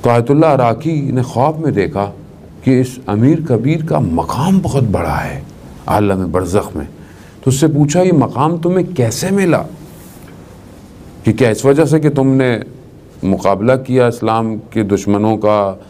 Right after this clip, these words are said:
फ़िक्र ज़ाला का?" कहा, "नहीं।" कहा, "तो फिर ये मकाम कैसे मिला?" कहा, जब हम्माम में उन्होंने तेख से, छुरी से मेरी रगें काटी थीं,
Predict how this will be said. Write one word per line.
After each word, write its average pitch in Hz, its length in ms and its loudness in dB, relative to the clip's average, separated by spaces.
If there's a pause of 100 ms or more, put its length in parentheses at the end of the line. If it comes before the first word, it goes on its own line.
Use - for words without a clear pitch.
(300)
फ़िक्र 107 460 0
ज़ाला 101 580 0
का?" 104 200 0 (240)
कहा, 101 200 -2
"नहीं।" 123 400 2 (400)
कहा, 101 140 0
"तो 139 140 0
फिर 143 220 2
ये 165 80 0
मकाम 156 400 -2
कैसे 156 300 2
मिला?" 147 240 2 (840)
कहा, 113 180 2
जब 139 320 0
हम्माम 110 500 2
में 95 180 -2 (680)
उन्होंने 127 420 2 (160)
तेख 151 320 4
से, 95 220 0 (260)
छुरी 117 300 4
से 107 180 -2
मेरी 98 380 2
रगें 104 380 2
काटी 80 440 0
थीं, 76 280 -6